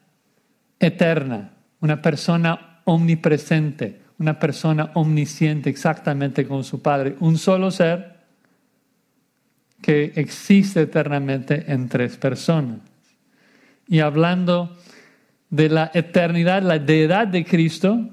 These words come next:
lo llama Hijo del Padre, y hablando de su humanidad, le llama el Señor, el Cristo, el Mesías,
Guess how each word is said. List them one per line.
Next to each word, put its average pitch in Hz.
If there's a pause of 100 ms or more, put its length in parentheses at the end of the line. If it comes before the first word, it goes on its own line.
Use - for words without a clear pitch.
lo 147
llama 160
Hijo 156
del 139
Padre, 156
y 165
hablando 170
de 160
su 170
humanidad, 185
le 151
llama 180 (400)
el 143
Señor, 190 (800)
el 143
Cristo, 196
el 139
Mesías, 143